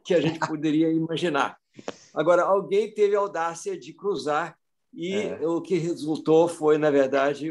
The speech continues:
Speaker 1: o, eh, o vencedor foi o, não o mais forte, mas o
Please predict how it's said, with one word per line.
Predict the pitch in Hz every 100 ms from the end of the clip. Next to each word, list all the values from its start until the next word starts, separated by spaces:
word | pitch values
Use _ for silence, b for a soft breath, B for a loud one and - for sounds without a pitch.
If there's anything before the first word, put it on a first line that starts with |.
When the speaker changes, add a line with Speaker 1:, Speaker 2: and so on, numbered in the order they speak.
| -
Speaker 1:
o, | 143 139 127 123 113 _ _ _ _ _ _ -
eh, | 117 117 58 113 113 120 113 _ _ _ _
o | 131
vencedor | 127 143 143 143 135 139
foi | 139 147 147 147
o, | 139 123 127 117 113 - - _ -
não | 139 175 202
o |
mais | 170 147 -
forte, | - 139 147 -
mas | 160 147 143 139
o | 131